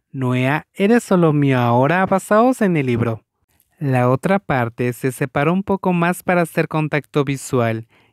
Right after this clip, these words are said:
y en ese momento Nanoea se olvidó de todo. Lom, las dos manos que se abrazaron alrededor del cuello acercando a la otra persona, era como si le estuviera rogando que siguiera besándolo.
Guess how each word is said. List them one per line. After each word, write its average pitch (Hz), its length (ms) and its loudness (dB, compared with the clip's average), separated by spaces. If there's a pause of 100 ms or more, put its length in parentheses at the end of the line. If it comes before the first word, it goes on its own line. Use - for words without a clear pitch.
y 135 160 0
en 135 100 0
ese 160 260 0
momento 127 680 2
Nanoea 131 800 0
se - 160 -6
olvidó 147 400 0
de 185 140 0
todo. 113 580 -2 (540)
Lom, 127 460 0 (140)
las 139 300 -2
dos 180 220 0
manos 214 400 2
que 190 100 -2
se 175 140 -4
abrazaron 156 580 0
alrededor 131 560 0
del 123 220 -4
cuello 120 380 -2
acercando 151 540 -2
a 196 40 2
la 165 180 2
otra 139 240 -2
persona, 120 800 -6 (460)
era 151 280 0
como 190 320 -2
si 170 200 -6
le 160 80 -2
estuviera 160 480 -2
rogando 143 500 -2
que 143 140 -6
siguiera 156 440 -2
besándolo. 117 840 -4